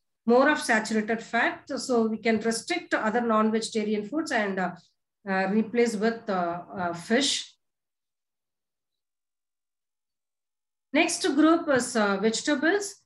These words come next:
Vegetables are grouped as green leafy vegetables and other, uh, vegetables, roots and tubers. So green leafy vegetables and other vegetables altogether can be taken, uh, as two fifty grams, because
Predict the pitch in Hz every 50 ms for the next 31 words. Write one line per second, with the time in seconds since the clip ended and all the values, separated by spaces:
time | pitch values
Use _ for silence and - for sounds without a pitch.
0 | _ _ _ - 262 269 - - 381 320 392 - - 359 359 247 226 269 302 302
1 | 302 320 285 269 - 220 214 254 285 311 320 330 311 311 320 285 269 269 269 -
2 | - 294 285 262 330 392 427 415 - - - _ _ _ _ _ _ _ _ -
3 | 240 226 220 226 214 220 214 247 247 233 277 285 285 294 - 247 233 226 214 214
4 | 226 226 - - 269 247 254 330 381 - 330 254 226 247 277 - - - 302 285
5 | - - - 233 220 208 208 196 190 226 311 330 - - - _ _ _ _ _
6 | _ _ - 233 226 311 339 392 392 403 415 403 381 381 320 311 - - - 320
7 | 302 277 359 359 349 320 277 240 226 214 208 294 311 285 285 285 - - 285 254
8 | 311 302 302 254 220 240 240 233 285 - 269 311 302 - 277 247 247 226 277 277
9 | - - 233 226 226 - 277 285 294 285 - 226 214 202 202 196 190 190 - -
10 | _ _ _ _ _ 247 254 247 247 - - 330 320 - 320 226 - - 320 262
11 | 202 214 202 185 180 170 165 226 226 233 277 269 - -